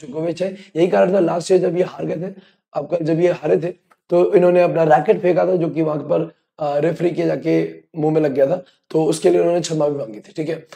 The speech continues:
तो ध्यान रखिएगा, नाओमी ओसाका और इतना सब मैंने आपको बता दिया। दोस्तों ध्यान रखिएगा, कुछ एक हिस्से और होते हैं जो कि मैं आपको आगे की क्लास में बताऊंगा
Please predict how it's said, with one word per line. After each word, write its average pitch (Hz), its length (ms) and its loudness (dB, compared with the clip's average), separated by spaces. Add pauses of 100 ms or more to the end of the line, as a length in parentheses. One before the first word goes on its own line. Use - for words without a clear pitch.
(120)
तो 160 60 -8
ध्यान 165 220 2
रखिएगा, 202 280 0
नाओमी 165 540 2
ओसाका 196 400 0
और 214 140 -4
इतना 151 240 -6
सब 151 200 -8
मैंने 131 160 -8
आपको 143 220 -8
बता 117 140 -10
दिया। - 180 -16 (400)
दोस्तों 202 240 6
ध्यान 240 180 10
रखिएगा, 240 300 6
कुछ 240 440 0
एक 190 160 8
हिस्से 175 280 4
और 208 180 8
होते 190 180 4
हैं 190 220 -2 (200)
जो 165 80 0
कि 180 120 2
मैं 190 120 6
आपको 180 240 4
आगे 175 300 4
की 185 160 -2
क्लास 160 300 -2
में 175 80 -4
बताऊंगा 170 400 -2